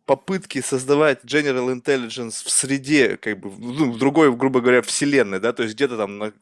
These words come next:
серверах, компьютерах, не вот внося это в мир, в реальности, где есть какой-то common sense, где есть взаимодействие с физическим миром,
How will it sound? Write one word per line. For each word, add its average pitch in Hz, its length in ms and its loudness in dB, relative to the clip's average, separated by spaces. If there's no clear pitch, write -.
серверах, 123 540 2
компьютерах, 117 540 -4
не 160 240 0
вот 135 220 -2
внося 131 720 -2
это 117 280 -2
в 107 360 -18
мир, 139 260 -4
в 104 80 -10
реальности, 113 520 -2
где 113 200 -6
есть 123 140 -4
какой-то 117 340 -8
common 120 380 0
sense, 117 340 -2
где 113 200 -4
есть 104 100 -6
взаимодействие 113 600 -2
с - 40 -14
физическим 135 480 -6
миром, 190 240 0